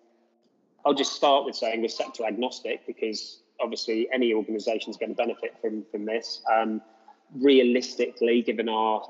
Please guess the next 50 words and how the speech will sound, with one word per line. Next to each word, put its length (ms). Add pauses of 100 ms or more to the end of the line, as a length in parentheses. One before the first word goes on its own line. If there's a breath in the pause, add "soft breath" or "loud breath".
our 140
size, 840
um, 360 (380)
for 80
the 80
holistic 800
work 320
that 120
Neil 180
was 120
talking 300
about, 220
where 100
we 100
go 160
through 260
the 80
three 300
phases 440
of 80
Aspire, 380
Collaborate, 480
Transform, 580
we'd 160
be 140
talking 440
about 300
smaller 380
to 100
medium-sized 640
enterprises, 800
probably 200
up 100
to 60
about 220
twelve 200
hundred 220
people, 420 (520 loud breath)
'cause 120
we've 140
got 120
the 80
resources 680
and 100
the 60
technology 560
that 120
we 120
can 140
actually 480